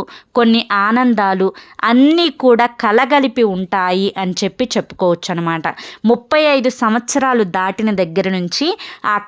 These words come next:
కష్టాల సంఖ్య అనేది తగ్గి కొంచెం జీవితాన్ని ఆస్వాదిస్తారు అని కూడా చెప్పుకోవచ్చు అనమాట. ఈ వృషభ రాశి వారు ఎప్పుడైనా కానీ మనుషులకి దూరంగా ఉండండి, మనుషులని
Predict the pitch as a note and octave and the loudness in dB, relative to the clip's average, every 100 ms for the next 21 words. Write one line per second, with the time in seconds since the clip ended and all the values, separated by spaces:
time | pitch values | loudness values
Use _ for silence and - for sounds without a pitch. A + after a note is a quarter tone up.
0 | - G#3+ - - D#4+ D#4 C4+ - A#3 B3 | -6 -4 -4 -2 0 2 0 0 0 0
1 | C4 D#4+ C4 G#3 G3 F#3+ - F3+ E3 E3 | 0 2 2 0 -2 -4 -2 -4 -4 -2
2 | D4+ G4 - - - C#4+ D#4 D#4+ - E4 | -2 -2 -10 -20 -2 0 2 0 0 2
3 | C#4 E3 A3+ C4 C#4+ - A3 A3 C#4+ - | 0 0 0 2 0 0 0 0 -2 0
4 | G3 G#3+ - A#3 G#3 G3 - G3 F#3 F#3+ | 0 0 -2 -2 0 -4 -4 -2 0 -2
5 | F#3+ F#3 E3+ F#3 A#3+ B3 A3 F3 F3+ E3 | -2 -6 -2 -2 -2 -2 -4 -4 -2 -2
6 | - F3 E3 E3+ D#3+ E3 - - - C4 | -4 -6 -4 -4 -4 -8 -10 -16 -6 0
7 | C4+ A#3 A#3+ E4+ F4 D#4+ B3 C4 A#3 G#3 | 2 2 2 2 2 2 0 0 0 0
8 | G#3 G3+ - C#4 B3 G#3 G#3+ G#3+ G3+ F#3 | 0 -2 -2 0 2 2 -2 -2 -2 -2
9 | G#3 D#4 E4+ - - G#3 A#3+ C#4+ E4+ F4+ | -2 -2 -4 -14 -2 2 4 2 0 0
10 | D#4+ D#4 C4 G#3 G3+ G#3 G3+ G#3 G3+ F3+ | 0 0 0 2 2 2 0 0 0 -2
11 | F3 F3 E3+ - - - G3+ A#3 C#4 - | -4 -2 -4 -8 -16 -6 0 2 2 0
12 | E4 D#4 C4+ | 0 2 2